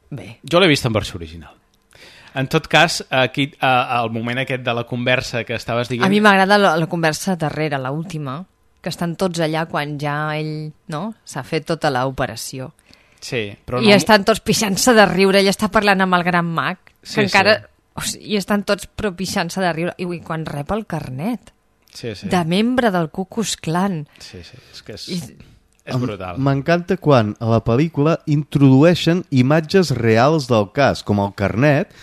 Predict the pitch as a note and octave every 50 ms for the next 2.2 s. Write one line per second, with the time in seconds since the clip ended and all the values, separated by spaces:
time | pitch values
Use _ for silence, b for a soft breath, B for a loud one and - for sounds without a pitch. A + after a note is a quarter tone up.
0 | b b - B2+ C3 - D#3 D3 C#3 C3 B2 A#2+ A2+ - - B2 B2 A2+ G#2+ G#2
1 | G#2 B2+ C#3+ D3 E3 E3+ - - C3 A2 G2+ A2 A#2+ B2 B2+ - - C#3 C3 A2
2 | G#2 G2 E2 C#2+